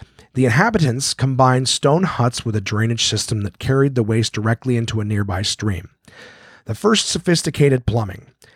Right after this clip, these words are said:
Bathtubs dated back to two thousand B C have been found on the island of Crete, uh, where there's also evidence of the first flush toilet.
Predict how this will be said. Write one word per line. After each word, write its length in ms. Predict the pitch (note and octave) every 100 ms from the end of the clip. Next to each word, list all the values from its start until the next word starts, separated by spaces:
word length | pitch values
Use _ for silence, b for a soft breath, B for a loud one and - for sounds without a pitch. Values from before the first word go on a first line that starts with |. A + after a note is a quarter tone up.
| b b b
Bathtubs 560 | D#3 G#3 - G#3+ G#3
dated 320 | E3 E3+ E3 C3+
back 220 | C3+ C#3+
to 80 | G#2+
two 220 | - C#3+
thousand 400 | C#3+ C3 A#2 A#2+
B 140 | A2
C 420 | G#2 - E2+ G2 G#2+ b b
have 120 | B2
been 140 | B2+
found 440 | A#2+ - C#3+ D#3 E3
on 220 | - B2+ B2
the 100 | A#2+
island 560 | G2 A#2 B2+ C#3 D3 D3
of 220 | A2 G2+
Crete, 500 | - - B2+ G2+ - - b b b b
uh, 200 | - G#2
where 160 | G#2+ A2+
there's 160 | A2
also 260 | C3 A#2+ C3+
evidence 380 | A#2+ A#2 A2+ G#2+
of 80 | G2+
the 80 |
first 340 | A2 - G#2+ -
flush 420 | - A2 A2 -
toilet. 400 | - F2+ F2+ -